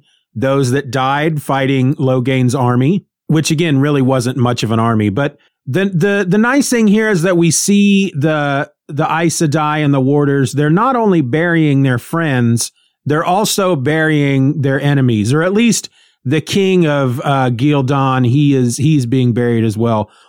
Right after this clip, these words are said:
All of these graves are rather shallow. I'm, I don't understand why. Well,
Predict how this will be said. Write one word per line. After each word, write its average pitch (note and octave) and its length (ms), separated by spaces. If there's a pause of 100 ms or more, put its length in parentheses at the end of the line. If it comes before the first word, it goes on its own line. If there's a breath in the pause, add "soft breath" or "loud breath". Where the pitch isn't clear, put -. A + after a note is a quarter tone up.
(120)
All G3 240
of G#3+ 60
these G3+ 200
graves E3 500
are D#3 80
rather D3 320
shallow. F#3 640
I'm, D3+ 260
I C#3+ 120
don't D3 180
understand C3+ 640
why. C#3+ 380
Well, A#3+ 400